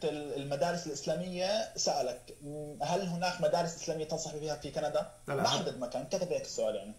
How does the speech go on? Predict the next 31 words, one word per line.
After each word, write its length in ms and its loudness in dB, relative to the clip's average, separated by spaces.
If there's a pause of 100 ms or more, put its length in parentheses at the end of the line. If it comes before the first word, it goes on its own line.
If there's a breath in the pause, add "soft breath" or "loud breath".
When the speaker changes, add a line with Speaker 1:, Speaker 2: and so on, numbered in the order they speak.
(160)
Speaker 2:
لا، 240 0
هذا، 180 2
هذا 220 4
طبعًا 500 2
هذا 160 6
السؤال 480 6 (320)
<laughs> 360 0
لا 100 6
يجوز 240 2
أجاوب 300 4
إعلاميًا، 500 6
لأنه 260 4
هذا 80 4
السؤال 280 6
بيسوي 280 4
مشاكل. 460 2 (560 loud breath)
أنصح 320 8
فيها، 640 8
ف-، 60 6
فقد 360 8
يفهم 300 6
إني 140 6
أنا 100 4
بذم 320 8
بالآخر، 400 8
ما 140 8
بزبط 320 4
يعني، 140 0
صعب. 400 4 (480 loud breath)
لكن 320 10
يجتهد 680 8